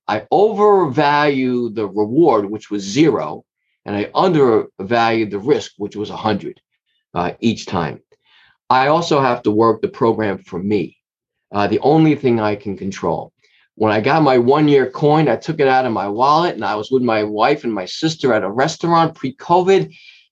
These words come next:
and I show 'em the coin, and I thought their heads were gonna explode. And they're like, "What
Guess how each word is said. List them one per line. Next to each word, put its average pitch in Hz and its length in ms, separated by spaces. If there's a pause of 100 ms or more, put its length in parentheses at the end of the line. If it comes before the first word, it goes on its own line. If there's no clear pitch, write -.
and 107 120
I 92 120
show - 500
'em 190 140
the 156 100
coin, 156 540 (520)
and 113 140
I 127 100
thought 160 260
their 127 100
heads 135 260
were 110 140
gonna 87 160
explode. - 500 (340)
And 117 140
they're 117 60
like, 113 180
"What 165 400